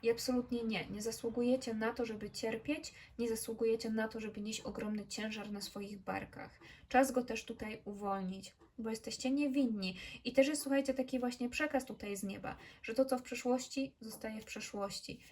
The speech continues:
Jeżeli żałujecie, wyciągacie z tego wnioski, tutaj góra was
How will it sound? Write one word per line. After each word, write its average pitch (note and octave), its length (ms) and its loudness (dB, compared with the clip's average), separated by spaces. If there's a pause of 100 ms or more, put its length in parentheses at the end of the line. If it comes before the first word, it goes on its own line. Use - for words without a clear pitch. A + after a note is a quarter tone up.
(100)
Jeżeli A3+ 320 2
żałujecie, A#3 600 4
wyciągacie G#3+ 480 -4
z - 60 -14
tego G#3 220 -6
wnioski, A3 580 -2 (1080)
tutaj C#4+ 380 8
góra A#3 300 4
was A3 340 -4